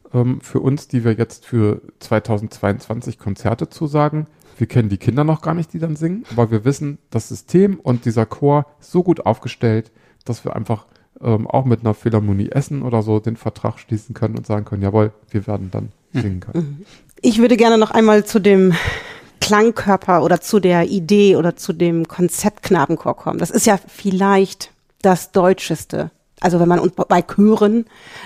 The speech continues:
Speaker 3: äh, in, in Chordimension denkt, das ist ja das Deutscheste, der deutscheste Chor an sich. Es gibt natürlich auch welche in England, Ö-,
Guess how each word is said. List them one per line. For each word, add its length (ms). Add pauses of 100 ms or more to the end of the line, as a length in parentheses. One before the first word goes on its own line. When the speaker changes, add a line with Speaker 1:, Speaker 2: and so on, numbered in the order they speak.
Speaker 3:
äh, 140
in, 260
in 260
Chordimension 1000
denkt, 200
das 100
ist 140
ja 80
das 300
Deutscheste, 800
der 100
deutscheste 540
Chor 440 (460)
an 140
sich. 180
Es 80
gibt 160
natürlich 480
auch 200
welche 260
in 80
England, 580 (480)
Ö-, 140